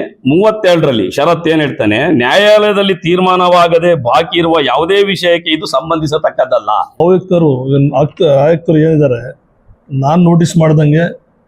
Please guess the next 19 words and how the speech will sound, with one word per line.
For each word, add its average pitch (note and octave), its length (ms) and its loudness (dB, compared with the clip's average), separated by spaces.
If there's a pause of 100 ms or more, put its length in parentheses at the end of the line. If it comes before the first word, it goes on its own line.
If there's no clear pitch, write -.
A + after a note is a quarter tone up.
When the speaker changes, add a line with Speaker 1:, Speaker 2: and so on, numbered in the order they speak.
(140)
Speaker 2:
ಹಲವರು E3+ 400 2
ಏನ್ D#3+ 180 2
ಪೆಂಡಿಂಗ್ D#3 360 2
ಕೆಲ್ಸಗಳಿತ್ತು, C#3 600 0 (1200)
ಅದು C#3+ 500 2 (220)
ಈ D3+ 100 2
ಖಾತೆ D3+ 300 0
ಆಗ್ಲಿ, C#3+ 680 0
ವಾರ್ಡ್ಗಳದ್ದು D3 760 2
ಕ-, C3 440 -4
ಕೆಲ್ಸ C#3+ 240 -2
ಆಗ್ಲಿ, C3 280 -2
ಪ್ರತಿಯೊಂದಕ್ಕೂ F#3+ 920 -2
ಸ್ಪಾಟ್ನಾಗ E3+ 580 -2
ಬಂದು E3 300 0
ಸ್ಪಂದಿಸಿ E3+ 720 -2 (500)
ಅದಕ್ಕೆ D3+ 200 2
ಬಗೆಹರಿಸ್ಕೊಟ್ಟಿದ್ದಾರೆ. D#3+ 800 0 (680)
ಯಾರು F#3 260 2